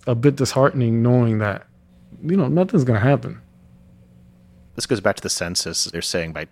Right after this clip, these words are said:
Speaker 2: twenty fifty, the majority will be black and brown people in the
Speaker 1: Forty,
Speaker 2: United States.
Speaker 1: forty-five.
Speaker 2: Forty-five now?
Speaker 1: Yeah. Just gotta have more kids.
Speaker 2: <laughs> There you go.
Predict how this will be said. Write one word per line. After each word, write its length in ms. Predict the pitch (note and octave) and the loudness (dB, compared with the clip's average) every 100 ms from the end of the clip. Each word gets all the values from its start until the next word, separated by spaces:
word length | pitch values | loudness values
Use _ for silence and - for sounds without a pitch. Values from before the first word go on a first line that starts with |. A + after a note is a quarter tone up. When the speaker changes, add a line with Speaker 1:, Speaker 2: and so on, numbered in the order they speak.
| - | -8
Speaker 2:
twenty 260 | G#2+ F#2 | -4 -4
fifty, 680 | E2 - F#2 - F2+ E2 D#2+ - | -4 -4 -4 -4 -4 -4 -6 -14
the 320 | F2 F#2+ F2+ | -18 -6 -4
majority 580 | D#2+ E2+ - G2 F#2 F2 | -4 -6 -2 0 2 0
will 120 | E2 | -2
be 100 | F2 | -2
black 300 | F#2 G2 G2+ | 0 -2 -2
and 100 | A2+ | -2
brown 220 | A2+ A2+ A#2 | 0 0 0
people 340 | A#2+ A#2+ B2+ | -4 -2 -6
in 60 | B2 | -6
the 60 | |
Speaker 1:
Forty, 200 | - A#2 | -2 0
Speaker 2:
United 220 | A#2 A#2 | 2 0
States. 80 | B2 | -2
Speaker 1:
forty-five. 600 | C3 A#2+ G#2+ A#2 G#2+ G#2+ | 0 0 -2 -4 -6 -6
Speaker 2:
Forty-five 600 | - - G#2+ G#2+ A2 A#2+ | -14 -4 -2 0 0 0
now? 200 | C3+ C3 | -4 -4
Speaker 1:
Yeah. 220 | A2+ G2+ F#2+ - - | -4 -6 -10 -20 -20
Just 180 | - - | -12 -6
gotta 180 | A2+ | -4
have 200 | G2+ A2 | -2 -4
more 200 | G#2+ A2+ | -2 -2
kids. 460 | A2 C#3+ C#3+ G#2+ - _ _ - | 0 2 2 0 -10 _ _ -8
Speaker 2:
<laughs> 120 | A2 C5 C5 | -6 -4 0
There 100 | F3 | 4
you 80 | D3+ | 4
go. 260 | - D#3+ | 6 4